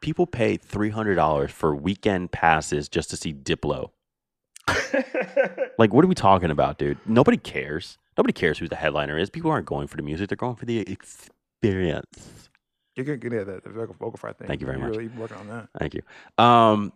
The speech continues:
Speaker 1: bankruptcy law allows trustees to recover or claw back payments made before a company filed for bankruptcy, and Jenner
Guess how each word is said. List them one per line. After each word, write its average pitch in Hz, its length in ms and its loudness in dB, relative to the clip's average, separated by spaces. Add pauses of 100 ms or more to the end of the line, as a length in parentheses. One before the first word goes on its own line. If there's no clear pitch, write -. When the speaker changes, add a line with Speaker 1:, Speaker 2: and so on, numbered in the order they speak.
Speaker 1:
bankruptcy 160 580 2
law 90 400 6
allows 92 340 4
trustees 95 460 0
to - 140 -4
recover 87 500 4
or 82 220 4
claw 82 320 2
back 76 320 0
payments 156 520 -2
made 85 280 -4
before 78 520 2
a - 40 -8
company 82 520 -4
filed 78 440 2
for - 100 -6
bankruptcy, - 600 -4
and - 180 -10
Jenner 135 380 2